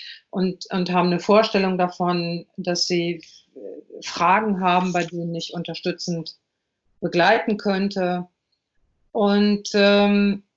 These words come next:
wenn derjenige dann geht, nach den siebzig bis neunzig Minuten, dann bereite ich das Gespräch nach.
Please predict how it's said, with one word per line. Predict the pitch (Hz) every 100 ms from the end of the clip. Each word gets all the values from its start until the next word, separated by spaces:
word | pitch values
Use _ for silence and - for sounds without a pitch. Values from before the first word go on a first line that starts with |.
| _ _ _ _ _
wenn | 214 220 226
derjenige | 233 226 226 247 262 233
dann | 208 190
geht, | 180 170 208 311 -
nach | 208 202
den | 190
siebzig | 180 185 - - 180 - -
bis | 180 - 185
neunzig | 175 175 175 175 170 180
Minuten, | 165 170 196 - 226
dann | 208 196 196
bereite | 185 180 190 190 196
ich | 175 180
das | 180 -
Gespräch | 185 - - 160 165 -
nach. | 156 160 180 254